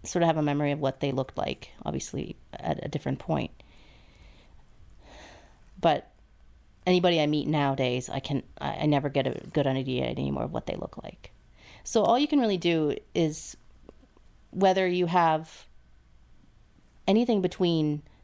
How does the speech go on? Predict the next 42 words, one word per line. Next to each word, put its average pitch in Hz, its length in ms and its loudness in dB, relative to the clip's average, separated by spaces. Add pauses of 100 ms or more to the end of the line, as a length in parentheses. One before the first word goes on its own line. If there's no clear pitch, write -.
no 165 180 4
sight 160 280 4
at 151 80 0
all 147 320 4
and 127 160 -2
perfect 180 280 -2
sight, - 300 -2 (240)
all 196 80 4
you 233 100 2
can 240 100 2
do 196 140 4
is 151 320 0 (400)
sort 190 200 2
of 160 220 -2 (100)
explain 175 600 0 (280)
and 170 100 0
give 165 180 0
clues 170 580 2 (460)
which - 480 -2 (640)
help 202 300 2
people 156 320 -4
understand 113 720 -8 (400)
how 165 120 -2
much 156 160 0
you 165 60 -6
see. 139 420 -2 (920)
But 185 240 -2
the 185 60 2
mind 208 640 2
and 151 280 0
the 156 60 -2
bra-, 165 220 0 (200)
the 165 60 -2
brain 170 320 2
and 143 120 0
the 143 100 2
eyes, 147 300 0
it's - 140 -6
all 185 200 4
such - 280 -6
a - 40 -8
complicated 151 600 -2